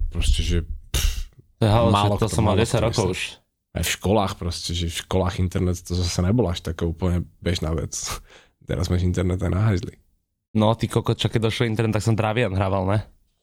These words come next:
Speaker 2: Tak toto. OK, potom tu máme mená, ktoré nie sú úplne slovenské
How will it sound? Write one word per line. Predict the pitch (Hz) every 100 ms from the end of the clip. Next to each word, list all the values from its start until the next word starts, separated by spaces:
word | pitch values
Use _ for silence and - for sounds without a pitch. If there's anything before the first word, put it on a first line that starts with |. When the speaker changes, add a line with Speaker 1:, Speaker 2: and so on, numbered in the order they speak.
| _ _ - - - - - - - - -
Speaker 2:
Tak | 98 - -
toto. | 139 143 135 104 - - - - -
OK, | 170 190 160 127
potom | 151 196
tu | 196 185
máme | 175
mená, | 175 151 160 175
ktoré | - 156
nie | 147 151
sú | 160 - 131
úplne | - 135 - 151 143
slovenské | - 139 120 123 127 - - 147 190